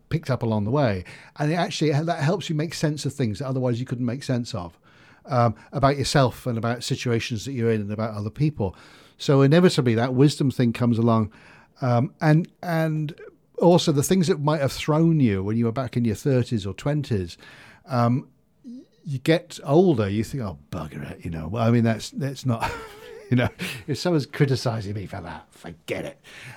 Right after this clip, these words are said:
Um, and, uh, that criticism that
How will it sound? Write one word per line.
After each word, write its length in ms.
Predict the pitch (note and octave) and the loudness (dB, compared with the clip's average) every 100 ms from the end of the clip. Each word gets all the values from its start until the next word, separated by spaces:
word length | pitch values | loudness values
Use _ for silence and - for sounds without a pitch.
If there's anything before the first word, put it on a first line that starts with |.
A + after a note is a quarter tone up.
| - | -2
Um, 460 | C#3 B2+ B2 B2+ - - - _ _ - | 4 6 6 4 0 -16 -20 _ _ -2
and, 320 | D#3 D#3 E3 _ _ - | 2 2 -2 _ _ -8
uh, 100 | - - _ _ _ | -8 -10 _ _ _
that 320 | - D3+ D#3+ - | -4 2 2 2
criticism 840 | - E3 D#3 - C3 B2 G#2 A2+ _ - | 0 2 2 2 2 2 0 -4 _ -10
that 200 | A#2 B2 | -6 -6